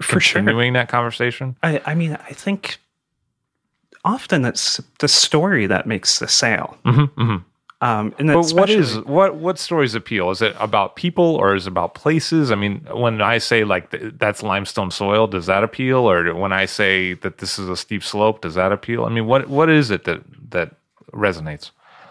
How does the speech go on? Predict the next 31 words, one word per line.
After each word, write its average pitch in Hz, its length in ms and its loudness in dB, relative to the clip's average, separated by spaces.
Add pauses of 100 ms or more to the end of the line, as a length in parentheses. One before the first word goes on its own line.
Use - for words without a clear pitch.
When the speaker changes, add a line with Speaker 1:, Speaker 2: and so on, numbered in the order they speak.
(100)
Speaker 1:
I - 100 -20
mean, 196 140 0
it, 185 240 0
it - 420 -4
really 220 280 2
varies 127 640 0
from, 104 400 -2
from 120 260 -4
wine 107 320 0
to - 140 -12
wine. 104 500 -6 (140)
Um, 110 420 0 (680)
to, 131 460 -4
to - 260 -12 (300)
give 160 120 -2
an 165 100 0
example, 127 600 -4
say, 120 360 -2
um, 104 480 -4 (760)
uh, 104 420 -10
Fernando 123 560 0
de 117 140 2
Castilla, 117 580 0 (580)
uh, 113 200 -2
Fino. 113 480 -4
Speaker 2:
Sure, - 360 2 (120)
the 104 80 -4
Speaker 1:
Um, - 20 -2
Speaker 2:
sherry, 104 440 -2
yeah. 120 200 -6 (220)
Speaker 1:
and, 135 260 -2